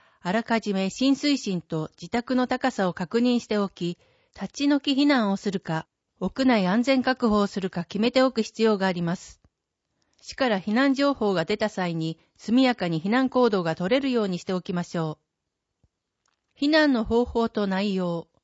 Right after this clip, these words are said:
立ち退き避難、水平避難。自宅から離れて避難所や近隣の安全な場所へ移動する避難方法。開設している避難所へ避難する。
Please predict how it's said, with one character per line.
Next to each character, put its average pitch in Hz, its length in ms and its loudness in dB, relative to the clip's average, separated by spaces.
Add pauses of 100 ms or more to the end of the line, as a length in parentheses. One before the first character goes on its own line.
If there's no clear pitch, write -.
(760)
立 190 180 -8
ち 254 80 -2
退 277 120 4
き 269 140 -2
避 240 160 0
難、 175 240 -2 (100)
水 277 280 -2
平 277 180 2
避 247 180 0
難。 165 260 -4 (1000)
自 202 160 -10
宅 269 240 -2
か 254 140 -2
ら 247 100 0
離 240 220 0
れ 190 100 -2
て 160 240 -6
避 196 160 -6
難 240 220 0
所 220 140 0
や 196 220 0 (120)
近 262 240 2
隣 269 140 2
の 233 240 2
安 247 160 2
全 262 180 0
な 254 100 0
場 226 140 0
所 226 180 -2
へ 185 80 0
移 160 80 -2
動 233 200 2
す 247 140 -6
る 226 120 -2
避 208 100 -4
難 226 200 0
方 214 220 -4
法。 156 400 -4 (920)
開 285 220 -2
設 285 300 -4
し - 80 -12
て 262 180 0
い 240 40 -2
る 254 80 0
避 247 140 -2
難 240 240 0
所 220 180 0
へ 175 220 -4
避 233 80 -2
難 226 220 2
す 156 160 -8
る。 147 220 -8